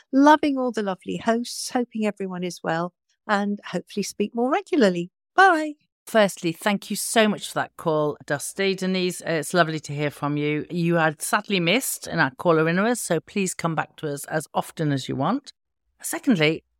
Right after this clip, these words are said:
Speaker 2: Commiserations on the intercostal injury, uh, and I hope that clears up soon. Stella and Pip are taking over Brookfield. That is a lovely idea. I mean, Steve and I have both made it quite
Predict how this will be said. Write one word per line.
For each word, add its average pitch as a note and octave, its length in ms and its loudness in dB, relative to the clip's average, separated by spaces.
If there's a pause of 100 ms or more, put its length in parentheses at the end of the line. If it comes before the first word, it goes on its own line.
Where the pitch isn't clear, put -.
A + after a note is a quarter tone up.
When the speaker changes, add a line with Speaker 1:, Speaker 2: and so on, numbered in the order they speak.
(340)
Speaker 2:
Commiserations G#3+ 680 2
on D#3 180 0
the E3 140 -2
intercostal E3 640 -4
injury, C#3 640 -2
uh, D3+ 60 -6
and C#3 440 -2
I C3+ 40 -2
hope D#3 280 -2
that - 240 -4
clears C3+ 260 -2
up - 120 -18
soon. A2+ 340 -8 (400)
Stella F3 420 6
and G#3 180 2
Pip D3 220 -4
are - 100 -20
taking C#3 440 -6
over B2+ 460 -2 (140)
Brookfield. - 580 -12 (220)
That - 160 -6
is C#3+ 80 -2
a C3 80 2
lovely C3+ 460 0
idea. A2 420 -4
I A#2 80 -4
mean, C3 200 0
Steve - 380 -2
and D#3+ 120 2
I C3+ 100 6
have C3 100 0
both C#3+ 200 -2
made B2+ 120 0
it A#2 100 -10
quite A#2+ 260 0